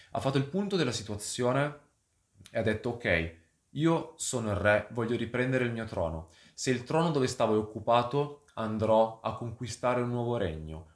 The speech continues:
o a creare fondamentalmente un nuovo castello dove poter splendere e dove poter essere in senso buono anche ammirato dai miei sudditi, però che io ricambio con la mia illuminazione."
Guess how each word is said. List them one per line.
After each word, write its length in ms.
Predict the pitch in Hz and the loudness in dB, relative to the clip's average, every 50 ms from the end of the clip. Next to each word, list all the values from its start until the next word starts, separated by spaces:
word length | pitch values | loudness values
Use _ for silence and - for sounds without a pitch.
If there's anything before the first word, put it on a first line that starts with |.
| _ _ | _ _
o 140 | 117 120 | 0 2
a 140 | 113 113 - | 2 2 -2
creare 720 | - - 117 120 120 127 123 104 90 85 80 78 - - - - _ | -8 -6 -2 2 6 8 8 8 8 6 4 0 -4 -8 -14 -20 _
fondamentalmente 1080 | _ - - 110 104 104 104 104 107 104 113 110 117 131 143 147 143 139 - 147 143 - - | _ -14 -10 -6 -4 -2 -2 -4 -4 -4 -4 -4 -2 -2 -4 -4 -6 -6 -6 -6 -6 -4 -6
un 180 | 110 110 104 | -6 -6 -6
nuovo 260 | 104 110 110 107 107 101 | -2 -2 -2 -2 -4 -6
castello 760 | - 95 92 - - - 82 82 85 85 92 101 101 101 - - _ _ | -6 -8 -10 -10 -8 -6 -4 -2 -2 -2 -2 -2 -4 -6 -12 -20 _ _
dove 280 | _ 110 107 123 127 123 | _ -6 -2 -2 -2 -2
poter 340 | 123 117 110 - 98 90 95 | -2 -6 -8 -8 -8 -10 -10
splendere 840 | - - _ 104 98 95 95 95 98 92 101 104 113 117 117 117 - | -12 -12 _ -4 -2 0 0 0 0 0 0 0 0 -2 -2 -6 -10
e 80 | - 98 | -10 -6
dove 160 | 107 107 107 | -4 -4 -4
poter 320 | 104 104 110 107 110 107 110 | -4 -4 -8 -6 0 2 2
essere 680 | 113 113 - - - 120 110 110 107 107 107 - - _ _ _ _ _ _ _ | 2 0 -2 -6 -6 -4 0 0 0 0 -2 -6 -14 _ _ _ _ _ _ _
in 140 | 151 165 | -4 -2
senso 340 | 160 - 196 185 190 - 190 | 0 0 0 -2 -2 -4 -4
buono 300 | 170 190 208 214 180 135 | 0 2 2 2 4 4
anche 280 | 117 117 120 117 - 117 | 4 4 2 0 -2 -2
ammirato 800 | 104 107 104 104 98 92 85 76 76 - - 87 85 - - - _ | -2 -2 0 0 2 2 2 2 0 -4 -6 -10 -10 -10 -12 -18 _
dai 180 | 95 98 95 | -6 -4 -2
miei 140 | 92 95 92 | 0 0 -2
sudditi, 640 | 92 - - 90 90 85 82 87 - _ - 95 90 - - - _ _ _ | -2 -4 -6 -8 -8 -8 -8 -12 -16 _ -12 -12 -10 -12 -16 -20 _ _ _
però 200 | 143 151 165 - | 2 2 2 2
che 120 | - 165 | 0 0
io 80 | 165 151 | 0 0
ricambio 880 | 127 113 101 - 117 113 107 107 107 104 117 120 120 123 120 - - _ | 0 0 0 0 0 0 0 0 -2 0 0 0 -2 -2 -6 -10 -18 _
con 600 | - - 117 107 107 107 107 110 110 110 104 - | -14 -6 -4 -4 -4 -4 -6 -6 -6 -6 -6 -6
la 160 | - 107 98 | -6 -4 -2
mia 500 | 95 101 101 104 107 107 107 107 104 - - | -2 -2 -2 -2 -2 0 0 0 -2 -4 -8
illuminazione." 1040 | - 107 101 101 95 98 95 90 90 92 - - - - - 90 87 85 71 - | -10 -8 -6 -4 -4 -2 -2 -4 -4 -6 -8 -12 -12 -12 -12 -14 -14 -14 -16 -18